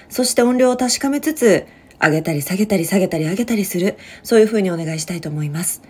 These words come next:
それか、あの、もうイヤホンは推奨しませんということで。はい、皿でも洗いながら聞いてください。では次。配慮の鬼。あの方の食レポでございます。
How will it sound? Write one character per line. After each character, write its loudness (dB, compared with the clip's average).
そ 0
れ 2
か、 2
あ 4
の、 0
も -2
う -6
イ 2
ヤ 4
ホ 0
ン -4
は -2
推 0
奨 0
し -2
ま 0
せ -2
ん -2
と -2
い 2
う 0
こ -6
と -4
で。 -4
は 0
い、 -2
皿 4
で 4
も 2
洗 -4
い 0
な 2
が 0
ら 2
聞 -6
い -2
て -6
く -6
だ -2
さ -4
い。 -4
で 6
は 4
次。 -4
配 0
慮 4
の 0
鬼。 2
あ 2
の 2
方 -8
の -10
食 -4
レ -2
ポ -12
で -6
ご -10
ざ -10
い -10
ま -10
す。 -14